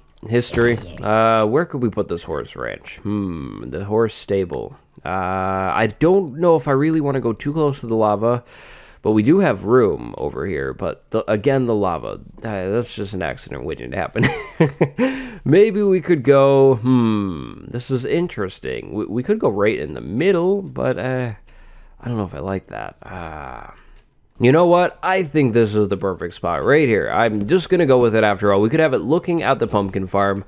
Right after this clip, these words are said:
The location is probably one of the best ones we're going to get because we have direct and easy access to the storage building, to the library,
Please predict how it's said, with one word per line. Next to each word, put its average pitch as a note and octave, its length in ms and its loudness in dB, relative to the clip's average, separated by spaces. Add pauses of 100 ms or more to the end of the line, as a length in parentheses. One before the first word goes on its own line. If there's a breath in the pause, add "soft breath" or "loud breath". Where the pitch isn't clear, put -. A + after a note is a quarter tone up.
(100 soft breath)
The B2+ 140 6
location E3 500 4
is B2+ 120 0
probably A#2 640 2
one G2 280 0
of C#3 100 0
the A#2+ 60 0
best G#2 300 2
ones G2+ 180 0
we're G2 140 -2
going G2+ 280 0
to G2 100 0
get G2 200 -2
because F#2+ 300 -4
we G2+ 120 2
have F#2 260 -2
direct C3 440 2
and A#2 140 0
easy B2 400 2
access G#2+ 400 -2
to F#2+ 100 -4
the F2 120 -6
storage C3+ 420 2
building, C3 300 4
to G#2+ 80 -2
the F2 100 -6
library, B2+ 800 4